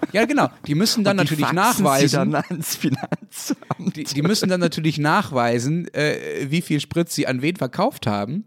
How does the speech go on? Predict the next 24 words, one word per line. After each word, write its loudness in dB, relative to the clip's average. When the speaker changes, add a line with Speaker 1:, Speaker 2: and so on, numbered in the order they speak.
Speaker 1:
Ähm, -4
also -2
ob -2
es -2
tatsächlich -6
die -2
Bons 0
sind -2
oder -2
ob -8
sie -8
das, -6
äh, -6
einfach -10
über -6
ihre -6
Buchhaltung -4
machen -6
können, -2
ist -6
eine -4
andere -4
Frage. -4
Und, 0